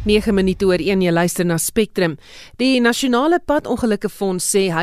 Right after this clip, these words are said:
het besluit om eise binneshuis te hanteer om sodoende tyd en regskoste te bespaar. Dit is in 'n poging om die fonds, wat naas Eskom tans die regering se grootste finansiële las is, van ondergang te red.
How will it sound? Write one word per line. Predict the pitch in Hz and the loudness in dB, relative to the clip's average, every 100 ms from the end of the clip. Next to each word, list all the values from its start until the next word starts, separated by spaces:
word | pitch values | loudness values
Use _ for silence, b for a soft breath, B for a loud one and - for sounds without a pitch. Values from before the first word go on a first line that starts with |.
| 196 | -2
het | |
besluit | 240 - 196 190 190 | -4 -2 0 0 -2
om | 185 | -4
eise | 175 202 - 185 | -2 -2 0 -2
binneshuis | 170 220 269 175 160 - | 0 0 0 -2 -2 -2
te | 175 | -2
hanteer | 151 - 202 190 | -4 -2 -2 0
om | 190 | -2
sodoende | 170 285 220 220 214 | -2 -2 -2 0 0
tyd | - 240 240 - | -2 -4 -4 -4
en | 214 170 | -4 -2
regskoste | 156 - - 185 170 - | -4 -6 -6 -4 -4 -4
te | 160 175 | -4 -4
bespaar. | 156 - - 165 - B B B B - | -4 -6 -6 -6 -8 B B B B -4
Dit | 254 | 0
is | 285 | 2
in | 262 | 0
'n | |
poging | - 214 208 285 | 2 0 0 0
om | 220 | 0
die | 185 | -2
fonds, | - 170 233 - | -2 -2 -2 -4
wat | 156 | -4
naas | 156 160 - | -4 -4 -4
Eskom | 208 - 220 208 | -6 -4 -4 -2
tans | 208 190 | -2 -2
die | 202 | -2
regering | 170 - 185 175 | -4 -2 -2 -2
se | - | -6
grootste | - 202 185 180 | -4 -4 -4 -8
finansiële | - 160 151 165 156 156 | -6 -6 -6 -6 -4 -2
las | 139 220 - | -2 -4 -4
is, | - 160 | -8 -8
van | - 170 | -8 -8
ondergang | - 196 175 165 147 | -4 -4 -4 -8 -10
te | 151 | -8
red. | 139 - - | -8 -10 -14